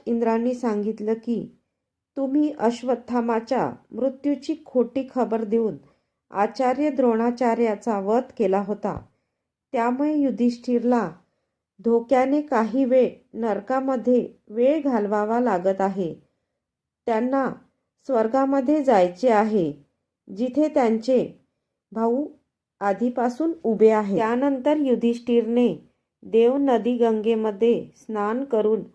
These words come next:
मानव शरीराला सोडून दिले आणि दिव्य रूप धारण केले आणि त्या रूपामध्ये स्वर्गात पोहोचले, जिथे अर्जुन, नकुल, सहदेव, भीम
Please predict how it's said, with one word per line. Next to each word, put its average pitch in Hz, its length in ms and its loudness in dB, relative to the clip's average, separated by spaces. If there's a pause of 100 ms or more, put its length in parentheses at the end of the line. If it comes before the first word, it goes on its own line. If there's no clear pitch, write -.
(400)
मानव 214 400 -4
शरीराला 220 640 2
सोडून 220 440 0
दिले 214 340 0 (560)
आणि 254 300 -2
दिव्य 247 440 2
रूप 262 240 -2
धारण 208 460 0
केले 175 340 0 (680)
आणि 247 320 -2 (200)
त्या 254 180 -2
रूपामध्ये 247 800 0 (440)
स्वर्गात 226 480 0 (120)
पोहोचले, 233 540 0 (720)
जिथे 247 320 0
अर्जुन, 247 720 0
नकुल, 226 460 -2
सहदेव, 220 720 0
भीम 202 420 -4